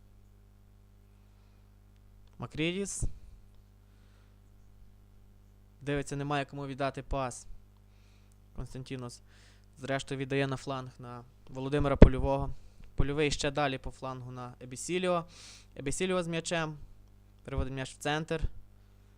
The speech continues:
Макрідіс. Макрідіс далі на правий фланг на Морозюка. Микола обігрується з Грегорі Нельсоном.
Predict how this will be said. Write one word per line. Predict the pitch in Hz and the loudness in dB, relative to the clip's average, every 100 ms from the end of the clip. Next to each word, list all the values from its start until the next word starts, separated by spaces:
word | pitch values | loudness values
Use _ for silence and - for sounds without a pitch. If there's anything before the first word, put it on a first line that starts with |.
| - - - | -20 -20 -12
Макрідіс. | 113 143 156 156 160 - - - - - - - - - - - - - - - - - - - - - - - - - - - - - - | -8 0 0 2 0 -2 -6 -8 -6 -6 -6 -8 -14 -18 -20 -20 -20 -20 -20 -20 -20 -20 -20 -20 -20 -20 -20 -18 -20 -20 -20 -20 -20 -20 -14
Макрідіс | 123 131 135 131 | -14 -10 -8 -8
далі | 127 139 139 | 0 0 0
на | 135 | -4
правий | 139 135 | -6 -6
фланг | 131 139 135 | -6 -8 -6
на | 131 | -6
Морозюка. | 131 123 127 - 139 156 170 - - - - - - - - - - | -6 -6 -8 0 2 2 0 -10 -20 -20 -20 -20 -20 -20 -20 -20 -16
Микола | 117 - 139 135 | -14 -2 0 0
обігрується | 127 139 127 131 - 127 | 2 0 0 -4 -6 -6
з | |
Грегорі | 123 131 127 127 | -4 -2 -2 -4
Нельсоном. | 131 147 156 - 170 165 | -2 0 -2 -2 0 -2